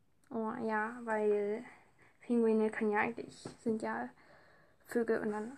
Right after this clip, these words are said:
eigentlich, ja. Ja. Jetzt habe ich Steckbrief von Eugenia. Fledermaus, äh, Art Fledermaus. Herkunft alte Burg in Oberbayern.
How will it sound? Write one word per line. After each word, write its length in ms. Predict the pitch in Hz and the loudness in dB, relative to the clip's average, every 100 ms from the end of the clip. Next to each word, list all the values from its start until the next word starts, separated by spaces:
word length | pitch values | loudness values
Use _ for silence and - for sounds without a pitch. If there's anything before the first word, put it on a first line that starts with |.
| - | -16
eigentlich, 300 | - - - | -18 -16 -16
ja. 60 | - - - - - - _ - - _ - 220 | -16 -18 -20 -20 -20 -20 _ -20 -20 _ -12 -10
Ja. 60 | 254 - _ - - - - - | -8 -12 _ -20 -20 -20 -8 2
Jetzt 240 | 349 285 | 2 4
habe 140 | 240 262 | 4 6
ich 240 | 311 - - | 4 0 -14
Steckbrief 560 | - - 226 - 262 254 | -10 -2 -2 2 2 4
von 220 | 220 240 - | 4 4 6
Eugenia. 800 | 269 262 254 311 349 240 214 240 - - - - - | 6 6 8 8 10 8 6 -2 -8 -20 -20 -20 -20
Fledermaus, 1120 | - - - 240 285 226 220 247 359 - - - | -20 -14 2 6 8 8 8 10 8 6 -8 4
äh, 240 | 220 196 - - - - - - _ | 6 6 2 -8 -14 -14 -16 -20 _
Art 280 | 233 262 294 | 8 10 8
Fledermaus. 640 | - 226 220 202 202 - - - - | 10 12 12 10 6 0 -10 -20 0
Herkunft 640 | 233 226 302 320 - - | 2 8 10 10 8 6
alte 300 | 240 254 254 | 10 10 8
Burg 300 | 226 240 247 | 8 8 8
in 160 | 240 - - | 4 0 0
Oberbayern. 840 | - 247 277 294 294 294 294 302 | 4 10 10 12 10 10 10 6